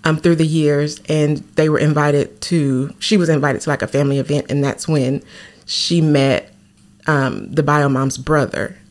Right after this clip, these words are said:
and they got together and they got married. So I thought that was really interesting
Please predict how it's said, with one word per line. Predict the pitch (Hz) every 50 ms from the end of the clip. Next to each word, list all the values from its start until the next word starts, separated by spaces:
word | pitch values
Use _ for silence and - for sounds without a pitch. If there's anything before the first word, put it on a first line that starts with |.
| -
and | - 156 151 139
they | 139 143
got | 135 131 127 - -
together | - - 135 135 127 127
and | 127 123
they | 120
got | 123 127 - -
married. | - 120 135 123 - 50 50 - - - - - - _ _ - - - - - - _ -
So | -
I | 165
thought | 160 175 175
that | - -
was | 170 160 151
really | 147 151 160 160 156
interesting | - - - 147 - - 151 - - - 143 123 98 73 67 - 190 185